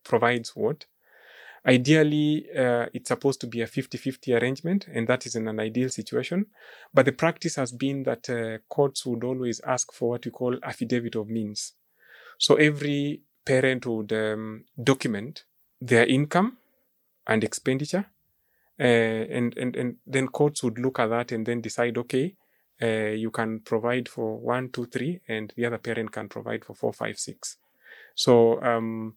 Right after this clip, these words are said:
that is normally at the discretion of the court, but, uh, the standard practice is that they have been guided by, I mean, they would always request for parents, uh, and this assuming that they are before a court of law, to prepare what they call affidavit of means. To,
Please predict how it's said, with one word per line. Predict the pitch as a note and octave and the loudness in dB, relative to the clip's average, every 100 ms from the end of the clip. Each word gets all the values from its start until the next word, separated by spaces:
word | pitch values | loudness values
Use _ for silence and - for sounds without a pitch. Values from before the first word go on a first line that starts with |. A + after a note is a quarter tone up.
| _ _ - - - | _ _ -20 -18 2
that | C#3 C#3 | 4 4
is | B2+ | 2
normally | B2+ B2+ B2 A#2 | 0 0 0 0
at | A2 | -2
the | G#2+ | -4
discretion | G#2 - B2 B2 | -6 -2 -2 -2
of | A2 G#2 | -8 -8
the | |
court, | - A#2+ E3+ - _ _ _ - | -6 -6 -6 -10 _ _ _ 0
but, | A#2+ - B2+ | 0 2 2
uh, | A#2 | 2
the | A2+ | 0
standard | - C3+ C3 - | -2 0 0 -2
practice | B2+ A#2+ A#2+ - | -6 -6 -8 -6
is | A#2+ A2+ | -6 -4
that | A2 | -6
they | - | -2
have | A2+ A2+ | -4 -4
been | A2+ | -4
guided | A2 B2 A#2+ A2 | 0 0 0 -6
by, | A2 G#2+ G#2 G#2+ - _ _ _ _ | -4 -2 -2 -6 -12 _ _ _ _
I | A#2+ | 4
mean, | C3 | 6
they | B2 | 6
would | B2 | 4
always | C3+ C#3 A2+ | 4 2 0
request | A2+ - B2+ - - | -4 2 2 2 -2
for | B2+ A2 A2 | 2 4 2
parents, | C3+ B2+ A2 G#2+ - _ D3 | 0 0 -2 -6 -12 _ -10
uh, | |
and | A#2 A#2 B2 B2 | -6 -6 -4 -4
this | C3+ - - | -2 -4 -4
assuming | B2 C3+ C3 | -2 0 2
that | A#2 A2 | 0 2
they | A2 | 0
are | |
before | A2 - B2 | -2 0 2
a | A2+ | 2
court | A#2 A2+ | -2 -4
of | G#2 | -4
law, | A#2 G#2+ _ - - - _ _ | -2 -4 _ -20 -20 -20 _ _
to | C3 A#2 A2 A2 A2 - - | 2 2 2 -4 -8 -14 -4
prepare | B2+ C3+ C3 | -2 4 4
what | A#2+ A#2+ | 4 0
they | |
call | G#2 B2 A#2 | -6 -4 -4
affidavit | - A#2 A#2 A#2 | -6 -4 -4 -6
of | G#2 | -6
means. | A2 A2+ G#2 - _ _ _ | -4 -4 -6 -14 _ _ _
To, | - | -14